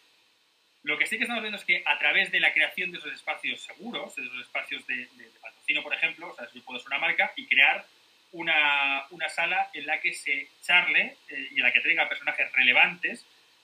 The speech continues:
para hablar de una temática a la que yo me quiero posicionar.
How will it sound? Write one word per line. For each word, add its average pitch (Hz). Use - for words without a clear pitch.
para 139
hablar 147
de 170
una 175
temática 185
a -
la 127
que 131
yo 147
me 139
quiero 123
posicionar. 107